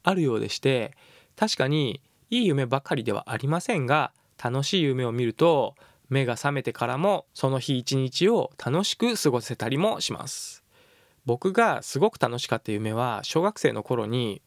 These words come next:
運動場をぐるぐると走っているんですけども、自分だけ水中を泳ぐような感覚で空中に浮かぶことができるんですね。今考えると何が楽しいのかよくわかりませんが、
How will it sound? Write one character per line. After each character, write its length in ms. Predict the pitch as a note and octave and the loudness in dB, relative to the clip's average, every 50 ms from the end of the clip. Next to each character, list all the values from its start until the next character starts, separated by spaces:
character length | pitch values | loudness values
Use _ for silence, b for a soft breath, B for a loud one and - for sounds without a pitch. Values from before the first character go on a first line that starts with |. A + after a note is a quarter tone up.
| _ _ | _ _
運 160 | - C#3+ D#3 D#3+ | 0 0 2 4
動 160 | F3 E3+ E3 | 4 2 4
場 300 | D3 E3 D#3+ D#3 D#3 D3+ | 4 4 4 4 4 2
を 40 | C#3+ | 2
ぐ 160 | C3+ D#3+ F#3 | 4 4 4
る 120 | F3 D#3 | 4 4
ぐ 100 | C3 B2 | 2 0
る 60 | A2+ - | 0 0
と 80 | - | -6
走 300 | - - - C3+ - G#3 | -4 -2 0 0 0 0
っ 20 | G3 | -2
て 240 | - _ - C3 B2 | -6 _ 2 4 4
い 140 | B2 B2 | 4 2
る 100 | B2 C3 | 0 0
ん 100 | B2+ A#2+ | 0 0
で 80 | A2 G#2 | -2 -4
す 100 | - - | -4 -4
け 120 | - A2+ | -6 -4
ど 80 | G#2+ G2+ | -4 -2
も、 340 | G#2 A#2+ C3 B2 G#2 - - b b b b b b b | 0 2 2 2 0 -2 -6 b b b b b b b
自 160 | - C3+ D3 D3+ | -2 -2 0 0
分 220 | F#3+ A#3 B3 B3+ | 0 -2 0 0
だ 120 | A#3+ A#3+ | 0 0
け 340 | A3+ - A#3+ A3+ G3 D3+ B2 | 2 2 2 2 4 2 0
水 300 | - - - F#3 F#3+ F#3+ | -2 0 0 2 0 0
中 440 | - - - G3 G3 G3 G3 F#3+ F#3 | -2 -2 0 2 2 4 4 4 4
を 360 | F3+ F3+ F3+ F3+ E3+ E3+ E3 | 4 4 2 2 2 2 4
泳 120 | F3 G3+ G#3+ | 4 4 4
ぐ 100 | F#3+ C#3+ | 2 2
よ 80 | A#2 | 0
う 40 | A2+ | 0
な 140 | G#2 G2+ G#2 | -2 -6 -4
感 220 | - A#2+ A#2 A#2+ | -2 -4 -4 -2
覚 220 | - B2 A#2 - A2+ | -4 -4 -4 -2 0
で 360 | - D3 C#3+ A#2+ F#2+ - b b b b b b b | 2 2 2 2 -2 -4 b b b b b b b
空 220 | - - G3+ G#3+ G3+ | -4 0 0 0 0
中 320 | - - G3 G3+ G3+ G3 | -2 0 0 2 2 2
に 180 | F3+ F#3 F3+ F3 | 2 2 2 2
浮 100 | D#3+ D#3 | 0 4
か 140 | - G3 | 4 4
ぶ 80 | F#3 G3 | 4 4
こ 100 | - G#3 | -2 -2
と 120 | - G3 | -2 0
が 180 | E3 G3 A3 G3 | 2 2 2 2
で 100 | C#3+ B2 | 0 0
き 80 | - A#2+ | 0 -2
る 120 | F#2+ E2 | -2 -2
ん 20 | |
で 80 | D#2+ F#2+ | -4 -6
す 140 | - - D3+ | -4 0 0
ね。 240 | D#3+ F3 F3 F3+ - _ _ b b b b b b b b b b b | 0 0 0 -2 -8 _ _ b b b b b b b b b b b
今 220 | - G3+ A#3 G3 D#3 | -4 0 2 2 0
考 340 | - C#3+ C3+ C3+ C#3 C#3 C#3+ | 0 -2 -2 -2 0 0 0
え 100 | C#3 B2+ | 0 0
る 80 | A2+ A2 | -4 -2
と 160 | - C#3 B2 | -2 0 0
何 220 | A#2 B2 C3+ D3 | 0 0 0 2
が 80 | E3+ F#3 | 0 2
楽 200 | - G3+ G3+ G#3 G3 | 0 0 -2 -2 -2
し 80 | - | 0
い 60 | G3+ E3 | 0 0
の 100 | C#3 - | 2 2
か 80 | A2 | 0
よ 80 | B2 D3+ | 0 0
く 80 | D3 | 0
わ 80 | B2 A#2 | 0 0
か 80 | A2+ A#2+ | 0 -2
り 60 | B2+ | -2
ま 100 | C3+ C#3 | -2 -2
せ 120 | - C#3+ | -2 -2
ん 80 | A#2 A2 | -2 0
が、 340 | A#2+ A2 B2 A#2+ G#2+ - | 2 2 2 2 0 -4